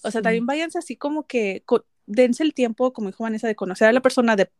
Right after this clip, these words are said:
Speaker 1: platicar, tener una conversación normal. Eh, creo que también es muy importante, no sé tú, Vane, pero yo sí creo que es importante que te vean como que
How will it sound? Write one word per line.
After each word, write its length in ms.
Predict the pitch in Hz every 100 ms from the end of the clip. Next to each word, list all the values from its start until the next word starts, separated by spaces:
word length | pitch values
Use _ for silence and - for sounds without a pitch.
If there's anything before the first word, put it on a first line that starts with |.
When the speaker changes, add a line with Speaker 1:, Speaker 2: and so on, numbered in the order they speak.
| _
Speaker 1:
platicar, 480 | - 196 202 - 220
tener 180 | 214 202
una 120 | 214
conversación 440 | 262 233 196 202 208
normal. 520 | 220 196 190 185 - _ _ _ _ _ _ _ _ _
Eh, 160 | - 226
creo 160 | 277 277
que 100 | 349
también 240 | 359 320
es 120 | 330
muy 100 | 330
importante, 420 | 339 320 254 247 262
no 80 |
sé 120 | 269 330
tú, 240 | - 269
Vane, 300 | 269 285 - _ -
pero 180 | 233
yo 140 | 233 233
sí 120 | -
creo 220 | - 285
que 80 | 269
es 60 | 277
importante 500 | 294 269 226 214 254
que 120 | 262
te 280 | - 202 175 _ _ _ _ _ _ _ _ _
vean 480 | 185 202 196 190 220 _ _ -
como 200 | 214 202
que 340 | - 175 165